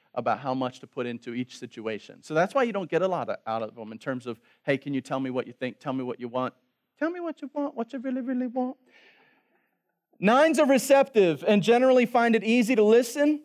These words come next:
understand, and accept perspectives and ideas of others. They generally position themselves as facilitators, mediators, or as an approachable and diplomatic group member.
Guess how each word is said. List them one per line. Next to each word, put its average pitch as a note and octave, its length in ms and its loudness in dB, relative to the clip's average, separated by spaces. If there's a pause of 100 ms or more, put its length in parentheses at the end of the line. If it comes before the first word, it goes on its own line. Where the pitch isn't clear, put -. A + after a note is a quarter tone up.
understand, A#3+ 800 2
and G3+ 140 2
accept A#3+ 440 2
perspectives G#3 680 -2
and F#3 160 0
ideas F#3 480 2
of D#3+ 100 0
others. D#3 360 2
They F#3+ 160 4
generally A3 580 4
position G3+ 480 0
themselves F#3+ 480 2
as D#3+ 100 -6
facilitators, E3+ 840 0
mediators, D3+ 640 0 (340)
or A3 220 6
as A3 140 4
an G#3 80 2
approachable A#3 640 2
and E3+ 160 -4
diplomatic G3 640 0
group F#3+ 240 0
member. A2+ 340 -4